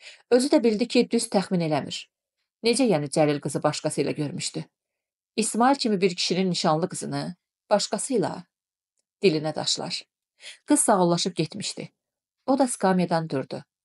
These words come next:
Qarşı binadakı mənzillərinin eyvanına göz atdı. Nazlını eyvanda gördü.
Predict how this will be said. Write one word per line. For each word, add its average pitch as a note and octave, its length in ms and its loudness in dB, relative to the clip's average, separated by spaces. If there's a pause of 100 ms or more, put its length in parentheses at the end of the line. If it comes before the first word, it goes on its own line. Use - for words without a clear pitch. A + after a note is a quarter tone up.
(440)
Qarşı A#3+ 320 0
binadakı G3 420 2
mənzillərinin E3+ 680 0
eyvanına D3+ 440 0
göz D3+ 240 -6
atdı. - 320 -14 (760)
Nazlını C4 360 2
eyvanda D3+ 460 0
gördü. C#3+ 440 -4